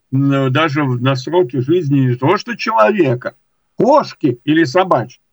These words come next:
Понимаете, вот двадцать лет прошло, есть животные домашние, которые живут и поболее.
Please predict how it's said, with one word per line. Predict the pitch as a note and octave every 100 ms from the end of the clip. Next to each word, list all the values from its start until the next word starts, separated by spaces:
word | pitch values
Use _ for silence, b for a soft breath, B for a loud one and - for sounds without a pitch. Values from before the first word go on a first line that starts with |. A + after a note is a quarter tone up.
| _ _ _ _ _ _ _ _ _ _ _ _ -
Понимаете, | C#3+ F#3+ G#3 C#3+ B2+
вот | C3 A#2
двадцать | F3 A#3 - G3
лет | G#3 G3 C3
прошло, | - E3+ C3 B3+ C#4+ G3
есть | C3 C3 E3 B3 G#3 A3+
животные | C#4 C#4+ A3+ F3+ E3+ D3+
домашние, | C3+ E3+ D#3 C3 C#3+ C3
которые | C3+ C#3 D#3 C#3 C#3 C3
живут | E3+ D#3 C3
и | B2+
поболее. | A#2+ A2+ D3 C4+ D4+ C#3+